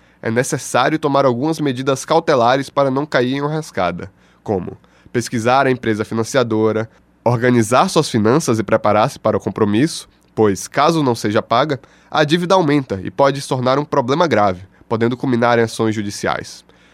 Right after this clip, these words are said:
Não correr riscos necessários, sendo necessário planejamento financeiro, e consultar um especialista ou advogado.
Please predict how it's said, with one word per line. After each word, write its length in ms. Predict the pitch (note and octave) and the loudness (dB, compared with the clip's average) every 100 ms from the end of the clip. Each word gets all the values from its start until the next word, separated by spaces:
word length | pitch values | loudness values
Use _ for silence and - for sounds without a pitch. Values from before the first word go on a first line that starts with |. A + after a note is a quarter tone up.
| _ - | _ -2
Não 220 | C#3+ G3 | 0 0
correr 320 | E3 A#2+ A2+ | 0 2 4
riscos 400 | A2 A2 - G#2 | 2 0 -4 -4
necessários, 800 | G#2 G2+ B2+ A#2+ G#2+ G#2 A2 - _ _ | -4 -4 -4 0 2 0 -4 -12 _ _
sendo 260 | - B2+ A#2+ | -6 -4 0
necessário 460 | C3+ - C3 C3+ C3+ | -2 -4 -2 -2 -2
planejamento 580 | D#3+ D#3+ B2 G#2+ G2 | 0 0 2 0 -2
financeiro, 520 | - A2 A2+ - B2+ B2+ _ _ _ _ _ | -4 -4 -4 -2 -4 -4 _ _ _ _ _
e 80 | F3 | -6
consultar 680 | E3 G#3 G3+ F#3 D#3 C#3+ D3 | -4 -6 -4 -2 2 4 4
um 20 | |
especialista 800 | D3 - D3 C3+ B2 C3 - C3+ | 0 -2 -2 0 0 0 -4 -6
ou 140 | B2+ D#3 | 0 0
advogado. 500 | C#3 C3 F#2 F#2+ | 2 -2 -2 -8